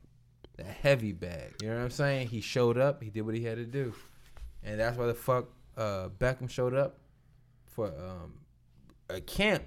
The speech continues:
that he didn't even have to show up for. Showed up for it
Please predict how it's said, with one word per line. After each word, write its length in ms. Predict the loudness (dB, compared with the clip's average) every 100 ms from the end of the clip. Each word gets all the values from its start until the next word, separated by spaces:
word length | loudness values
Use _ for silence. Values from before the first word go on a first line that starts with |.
| -4
that 140 | -2
he 60 | 2
didn't 160 | 4
even 200 | 4 2
have 220 | 2 2 2
to 60 |
show 240 | -2 0 0
up 120 | -2
for. 320 | -6 -6 -6 -10 -20 -20 -20 -20 -12
Showed 260 | -2 2
up 140 | 2 0
for 260 | 2 2
it 120 | 2